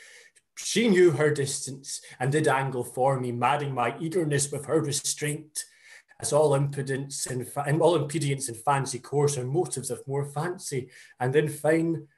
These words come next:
her cu-, infinite cunning her modern grace subdued me to her rate. She got the inferior might at market price have bought.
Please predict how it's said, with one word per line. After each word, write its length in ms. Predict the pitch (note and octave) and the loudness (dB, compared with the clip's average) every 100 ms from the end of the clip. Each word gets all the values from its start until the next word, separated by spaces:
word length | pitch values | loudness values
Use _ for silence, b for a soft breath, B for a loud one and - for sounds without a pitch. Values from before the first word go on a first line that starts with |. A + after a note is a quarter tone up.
| _ - | _ -8
her 180 | A2+ | -6
cu-, 320 | A2 - D3 - D3+ | -6 -10 -16 -4 0
infinite 480 | D3+ C#3+ C3+ C3 - | 0 2 0 -2 -4
cunning 580 | - D3+ D3 C3+ C#3 B B B _ | -2 0 0 0 -4 B B B _
her 120 | G#2+ A2+ | -6 -2
modern 380 | A#2 A#2 A2+ | 0 -2 -4
grace 320 | A#2+ A#2+ A#2+ - | -2 -2 -2 -6
subdued 600 | A2 G#2+ B2+ C#3 C#3 B2 | -10 -8 -2 0 0 -2
me 120 | B2+ | -6
to 160 | - A2+ | -6 -6
her 180 | G#2 A#2+ | -2 -2
rate. 360 | G#2+ A#2+ - _ _ _ _ - - _ _ _ | -2 -6 -8 _ _ _ _ -18 -18 _ _ _
She 260 | - C#3+ D3 _ _ _ - | -8 -8 -8 _ _ _ 4
got 240 | D#3 D3+ - - _ _ _ _ _ _ _ _ _ _ _ _ _ - | 6 4 -8 -20 _ _ _ _ _ _ _ _ _ _ _ _ _ -6
the 120 | A#2+ | -4
inferior 680 | A#2 - F#3 F#3 D#3+ D3+ C#3 | -4 2 8 8 10 8 6
might 300 | C3+ B2+ C3 | 4 0 -2
at 100 | - | -2
market 560 | C#3+ C3+ B2 A2+ - - | 2 4 4 -2 -8 -4
price 280 | A#2 A#2 | -4 -2
have 160 | A2+ A2 | -6 -2
bought. 420 | A#2 A#2 - - | -2 -2 -4 -12